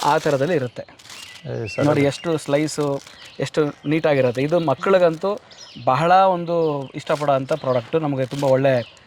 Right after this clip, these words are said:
Speaker 1: ರೆಸ್ಪಾನ್ಸ್ ಬರ್ತಾ ಇರೋಂಥದ್ದು. So ಇದನ್ನು ಕೂಡ ನೀವು ತಗೊಂಡು ಮಕ್ಳಿಗೆ ಕೊಡ್ತು ಅಂತಂದ್ರೆ, ಮಕ್ಳು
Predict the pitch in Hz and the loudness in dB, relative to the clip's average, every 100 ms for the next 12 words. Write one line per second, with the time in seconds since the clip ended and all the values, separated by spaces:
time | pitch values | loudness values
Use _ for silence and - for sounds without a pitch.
0 | - 131 - 147 127 123 127 120 117 117 | -4 -2 0 0 0 0 0 -2 -4 -4
1 | 160 - - - - 160 202 185 185 180 | -4 -4 -14 -6 0 2 2 2 2 2
2 | 170 - _ _ _ _ 160 156 170 170 | 0 -4 _ _ _ _ -2 0 2 2
3 | 151 - 170 156 151 160 156 151 - - | 0 0 0 0 -2 0 0 0 -10 -20
4 | _ - 147 147 151 160 143 - 170 | _ -10 -4 -2 0 0 0 0 -2